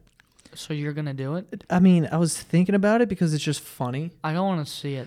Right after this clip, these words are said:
Speaker 2: Like, I, like, I was thinking about, like, how funny of a vlog that would be. Like, if I
Speaker 1: What, getting your dick molded?
Speaker 2: Yeah.
Speaker 1: And then showing your dick
Speaker 2: Exactly.
Speaker 1: on
Speaker 2: Like,
Speaker 1: YouTube and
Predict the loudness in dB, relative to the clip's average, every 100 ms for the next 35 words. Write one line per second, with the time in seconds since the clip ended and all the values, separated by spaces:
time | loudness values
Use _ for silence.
0 | 2 4 8 8 6 6 6 4 -4 _
1 | 6 8 8 6 6 6 6 6 6 6
2 | 4 4 4 4 4 2 2 4 4 4
3 | 2 2 2 2 0 _ _ _ _ 0
4 | 2 2 4 6 6 4 2 -4 -16 -4
5 | 0 0 0 -2 -4 -4 -4 -2 -2 0
6 | -2 2 6 8 8 4 -4 _ _ -4
7 | 0 0 -2 -4 -8 -6 0 2 2 2
8 | 2 0 -4 -4 -2 2 4 4 8 8
9 | 8 6 6 6 6 6 4 6